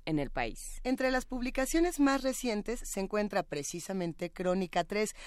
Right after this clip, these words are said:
Speaker 2: que reúne a veintidós autores de Cuba, Colombia, Ecuador, España, República Dominicana, Argentina, Chile, Venezuela, El Salvador, Perú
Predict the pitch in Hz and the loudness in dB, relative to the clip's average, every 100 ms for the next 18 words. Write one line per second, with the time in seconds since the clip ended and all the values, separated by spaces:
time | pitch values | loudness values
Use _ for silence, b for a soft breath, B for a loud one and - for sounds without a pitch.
0 | B B 214 208 226 247 254 247 214 208 | B B 0 2 4 4 4 2 2 0
1 | 208 208 214 208 202 196 190 - - 165 | -2 -2 -2 -4 -2 -2 -2 -4 -8 -8
2 | 165 220 240 190 190 - 147 151 180 190 | -6 -2 2 6 4 2 -2 2 2 4
3 | 185 180 160 139 156 170 185 170 - - | 2 2 0 -2 0 0 0 -2 -6 0
4 | 175 196 196 B B - 185 202 202 190 | 2 2 0 B B -8 -6 -2 -2 -2
5 | 175 160 165 165 160 247 262 208 180 175 | -2 -2 -2 -2 4 4 4 0 -2 -2
6 | 262 269 214 - 285 226 196 190 247 269 | 2 2 2 2 2 4 2 0 2 2
7 | 233 - 190 196 269 269 202 226 | 2 0 2 4 4 2 0 0